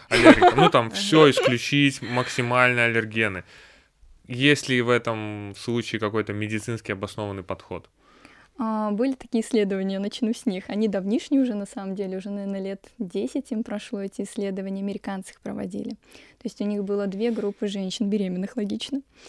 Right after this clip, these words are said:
Speaker 3: Одна группа женщин всё кушала, а другая, бедняги, они сидели на диете.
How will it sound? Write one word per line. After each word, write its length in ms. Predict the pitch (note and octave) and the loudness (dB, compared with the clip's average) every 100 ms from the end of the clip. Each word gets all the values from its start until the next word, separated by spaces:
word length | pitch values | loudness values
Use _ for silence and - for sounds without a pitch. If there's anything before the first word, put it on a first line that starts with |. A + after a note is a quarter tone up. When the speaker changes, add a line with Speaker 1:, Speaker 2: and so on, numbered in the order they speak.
| - - - | -20 -14 -6
Speaker 3:
Одна 300 | G3 A3 G#3 | -2 -2 -2
группа 300 | F#3+ - F#3+ | -4 -4 -4
женщин 360 | F#3+ F3+ F#3+ - | -4 -4 -8 -8
всё 140 | D4+ | -8
кушала, 380 | - - B3+ C#4+ _ _ _ _ _ _ - - | -4 -4 -6 -8 _ _ _ _ _ _ -8 0
а 120 | G#3+ | 2
другая, 360 | G#3+ A3 E4+ | 2 2 2
бедняги, 500 | C#4 G#3 A3+ B3+ B3 C#4 | 2 0 0 0 -2 -6
они 180 | - G3+ | -6 -4
сидели 360 | A#3+ G3 G#3 G#3 | -4 -4 -2 -2
на 220 | G3 G#3 - - | -6 -8 -12 -6
диете. 400 | F#3+ F#3+ E3+ | -4 -4 -6